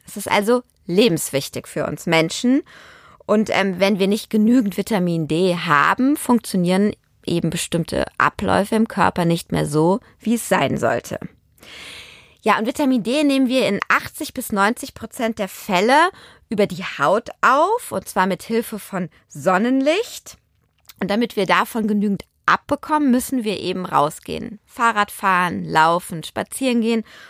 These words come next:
oder auch in der F-, Sonne einfach faulenzen.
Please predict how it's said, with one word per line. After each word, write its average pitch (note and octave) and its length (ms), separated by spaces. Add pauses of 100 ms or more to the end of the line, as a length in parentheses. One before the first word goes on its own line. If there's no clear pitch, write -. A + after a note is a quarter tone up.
(120)
oder F#3 320
auch F#3+ 120
in E3+ 140
der E3 80
F-, - 920
Sonne F#3+ 300
einfach D#3+ 320
faulenzen. D#3+ 1000